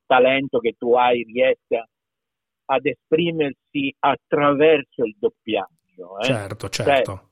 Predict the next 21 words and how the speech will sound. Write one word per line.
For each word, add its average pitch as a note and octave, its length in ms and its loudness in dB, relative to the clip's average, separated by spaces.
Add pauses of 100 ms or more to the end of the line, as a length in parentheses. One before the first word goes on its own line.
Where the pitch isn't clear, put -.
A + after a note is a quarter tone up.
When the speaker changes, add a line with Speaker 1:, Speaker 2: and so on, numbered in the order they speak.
Speaker 1:
questo E3+ 400 2
intendo C3+ 460 -2
dire. B2+ 320 -4
No, D3+ 140 -8 (360)
questo, F#3 320 -6 (200)
mm, E3+ 40 -10
mm, D#3+ 440 -16
voglio, D#3+ 260 4
mm, E3 420 -6 (320)
cosa E3+ 220 2
voglio E3+ 260 6
dire? D3+ 180 6
Voglio E3+ 220 4
dire E3+ 260 4
che D#3+ 100 2
magari D#3+ 360 4
su - 140 -16
una C#3+ 200 -4
tavola F3 340 4
da C#3 120 2
palcoscenico A#2 1080 -6